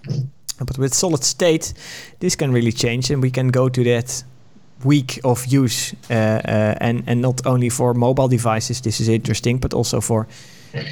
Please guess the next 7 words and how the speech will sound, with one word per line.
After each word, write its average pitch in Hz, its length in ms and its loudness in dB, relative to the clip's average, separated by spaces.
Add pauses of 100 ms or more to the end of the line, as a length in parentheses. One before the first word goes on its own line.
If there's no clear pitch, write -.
uh, 107 640 2
electrical 120 420 -2
cars, 120 380 0
of 120 100 -6
course, 117 260 -2
because 113 360 -2
now, 117 360 0